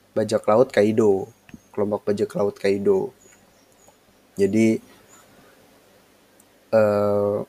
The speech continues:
Jack, Queen, King ini udah, udah teori lama lah, dan ya pretty simple, sesimpel waktu Sanji anak ketiga gitu kan, udah langsung pasti, "Oh, ini kakaknya Niji, saat lagi Ichiji."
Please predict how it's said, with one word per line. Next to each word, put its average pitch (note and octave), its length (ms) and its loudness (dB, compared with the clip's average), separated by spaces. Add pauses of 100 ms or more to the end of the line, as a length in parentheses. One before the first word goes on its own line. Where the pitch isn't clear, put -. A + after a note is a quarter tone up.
(240)
Jack, A2 560 -4
Queen, A2 240 0
King A#2+ 240 2
ini C#3 80 4
udah, G#2 400 2 (1120)
udah G2+ 240 -6
teori G2+ 400 0
lama G2+ 400 0
lah, F#2+ 80 -2
dan F#2+ 160 -2 (800)
ya G2+ 160 -2
pretty G#2+ 320 -4
simple, A#2 320 0
sesimpel B2 560 4
waktu A2 560 0 (280)
Sanji B2 800 2
anak A2 320 -6
ketiga A2+ 480 2
gitu B2 160 0
kan, B2+ 360 0
udah A2 440 0
langsung A2 240 -12
pasti, A#2 160 -6
"Oh, D3+ 80 0
ini D#3 80 -4
kakaknya C3 400 0
Niji, B2+ 480 -2
saat A#2+ 240 -6
lagi B2 240 0
Ichiji." A#2 720 -4